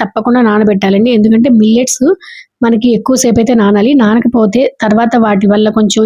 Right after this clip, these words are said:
ఇండైజెషన్ కానీ, వేడి చేయడం, ఇలాంటి ప్రాబ్లమ్స్ అయితే కొంతమందికి వస్తుంటాయి. అందుకని తప్పకుండా ఆరు నుంచి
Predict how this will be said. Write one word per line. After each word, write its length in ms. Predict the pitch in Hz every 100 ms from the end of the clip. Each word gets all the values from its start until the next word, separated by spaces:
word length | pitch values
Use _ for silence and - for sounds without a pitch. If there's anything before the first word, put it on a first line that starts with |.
| 214
ఇండైజెషన్ 520 | 208 208 196 - 202 196
కానీ, 260 | 196 202 220 - - - - 220
వేడి 240 | 233 233
చేయడం, 320 | - 208 214
ఇలాంటి 380 | 233 233 233 233 240
ప్రాబ్లమ్స్ 360 | 214 202 226 214
అయితే 140 | 196 254
కొంతమందికి 400 | 214 202 208 202
వస్తుంటాయి. 380 | 196 - 190 233
అందుకని 260 | 214 214 277 -
తప్పకుండా 480 | 202 220 214 214 254 370 - - _ -
ఆరు 160 | 208 220
నుంచి 180 | 226 233